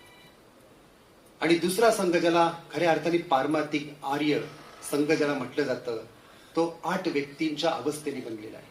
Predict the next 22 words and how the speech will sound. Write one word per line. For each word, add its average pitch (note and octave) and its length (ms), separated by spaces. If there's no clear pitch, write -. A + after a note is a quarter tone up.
की D3+ 80
जो A3 220
व्यक्ती A3 640
स्वतःपन्न, F3+ 640
सकृतगामी, C#3+ 920
अनागामी D3+ 580
आणि D#3+ 200
अरहंत G#3 460
मार्गावरती D#3 720
आहे, C3+ 100
तोच A3 200
व्यक्ती D3+ 260
संघामध्ये B2 520
आहे. - 100
आणि F3 140
जो A#3 200
व्यक्ती G#3+ 640
स्वतःपन्न, G3+ 640
सकृतगामी, G3 1000
अनागामी F3+ 560
आणि F#3 280
अरहंत G#3 440